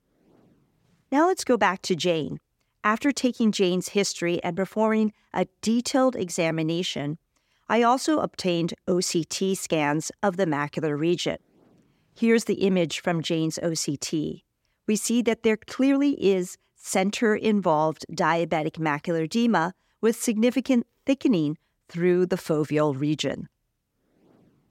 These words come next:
In summary, there are a number of useful ancillary imaging tests that are readily available at the retina specialist's office,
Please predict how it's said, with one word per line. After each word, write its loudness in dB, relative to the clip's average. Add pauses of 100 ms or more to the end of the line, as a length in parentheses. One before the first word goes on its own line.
(460)
In 4
summary, 0
there 2
are 2
a 2
number 4
of 0
useful 0 (180)
ancillary 0
imaging -2
tests -8 (260)
that 2
are 2
readily 2
available 2
at -2
the 0
retina 0
specialist's -4
office, -4